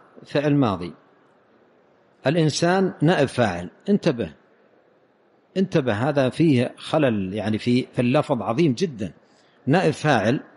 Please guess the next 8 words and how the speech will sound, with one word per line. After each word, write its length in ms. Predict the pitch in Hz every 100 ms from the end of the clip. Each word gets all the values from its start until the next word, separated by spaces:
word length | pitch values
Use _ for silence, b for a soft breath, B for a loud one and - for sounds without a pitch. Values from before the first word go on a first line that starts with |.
| _ 127
الفاعل 380 | 123 185 165 175
من 180 | 147
هو؟ 260 | 110 113 170 - _ _ _ _ _ _ _ _ _ _ _ _ _ _ _ -
الفاعل، 440 | 113 160 143 135 120
فاعل 240 | 139 135
الخلق 340 | - 160 127
من 200 | 135 147
هو؟ 300 | 113 110 143